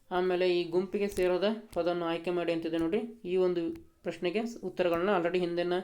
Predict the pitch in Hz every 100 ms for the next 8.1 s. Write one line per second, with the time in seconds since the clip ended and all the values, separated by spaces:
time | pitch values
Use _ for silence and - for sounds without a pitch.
0 | - - - - - 170 180 165 165 202
1 | - - 165 165 180 185 165 165 165 165
2 | 196 170 165 180 175 170 160 170 277 -
3 | 175 175 - 175 196 190 185 185 170 165
4 | 165 165 160 180 240 - - - - -
5 | 170 165 170 160 156 - - 180 214 269
6 | - - - - - 190 175 - - -
7 | 208 220 233 262 240 190 185 208 226 160
8 | 143